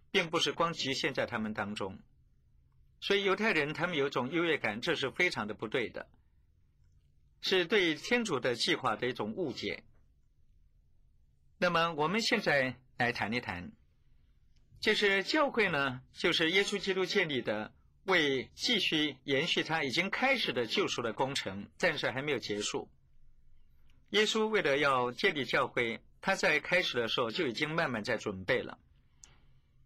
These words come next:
比如说耶稣他在三十年到三十岁的时候呢，他已经准备好了出来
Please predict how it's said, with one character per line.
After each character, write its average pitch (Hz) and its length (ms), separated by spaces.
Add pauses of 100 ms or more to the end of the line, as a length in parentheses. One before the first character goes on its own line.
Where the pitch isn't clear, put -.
比 208 100
如 247 100
说 294 120
耶 294 140
稣 269 240
他 214 160
在 143 460 (140)
三 220 220
十 214 140
年 127 380 (220)
到 160 160
三 196 200
十 175 80
岁 165 200
的 127 120
时 123 160
候 123 160
呢， 110 200 (760)
他 202 120
已 160 120
经 180 280
准 127 220
备 170 100
好 101 220
了 110 180
出 160 200
来 123 280